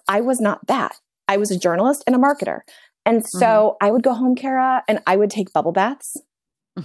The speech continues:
Speaker 1: and I would make
Speaker 2: <laughs>
Speaker 1: my own scrubs and I would read every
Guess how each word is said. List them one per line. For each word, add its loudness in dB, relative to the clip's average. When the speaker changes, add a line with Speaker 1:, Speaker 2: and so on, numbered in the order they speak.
Speaker 1:
and 2
I 2
would 0
make 0
Speaker 2:
<laughs> -
Speaker 1:
my 2
own 0
scrubs -4
and 0
I 4
would 2
read 2
every 0